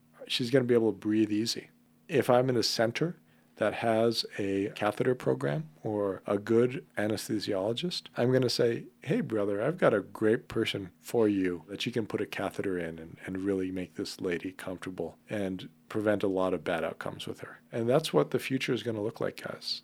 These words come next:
That's what, that's what the future we should be fighting for is, is, uh, good regional analgesia for this patient. If you can put a catheter in, and that's something we're gonna build toward with advanced analgesia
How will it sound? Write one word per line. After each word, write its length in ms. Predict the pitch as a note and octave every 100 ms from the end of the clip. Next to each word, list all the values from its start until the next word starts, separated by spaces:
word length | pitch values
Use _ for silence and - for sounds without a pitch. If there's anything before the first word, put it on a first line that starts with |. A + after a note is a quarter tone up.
| -
That's 220 | B2 -
what, 140 | C3+ C#3
that's 260 | B2+ B2 -
what 160 | C#3+ B2
the 80 |
future 460 | G#2+ - A#2+ - A2
we 140 | G#2
should 200 | A#2+ D#3
be 120 | - G2+
fighting 640 | - - - D3 C#3 A2+
for 240 | - G2+
is, 560 | - B2+ C#3 A#2 - - -
is, 280 | A#2+ G2+ A2
uh, 280 | G#2+ F#2+ A2 A2+
good 200 | A2 B2+
regional 380 | B2 A#2+ A#2 A2+
analgesia 520 | G#2+ G#2 G2+ G#2 G2
for 160 | F#2 G2+
this 140 | G2+
patient. 420 | - F#2 - - - _
If 200 | C3 A2
you 200 | A#2 C3
can 340 | C#3 - C3+ C3+
put 160 | C#3
a 40 | C3
catheter 560 | - C3+ B2 - B2
in, 340 | B2 B2+ C#3+ D3+ -
and 120 | A2+ G#2+
that's 140 | G#2+
something 260 | B2+ B2 G#2+
we're 140 | G2+
gonna 200 | A2 G2+
build 260 | F2+ G2+ G#2+
toward 260 | - A#2 A2+
with 180 | A2+
advanced 380 | G#2 G#2+ G#2+ G#2+
analgesia 640 | A2 G#2+ G#2+ A2 A#2 A#2+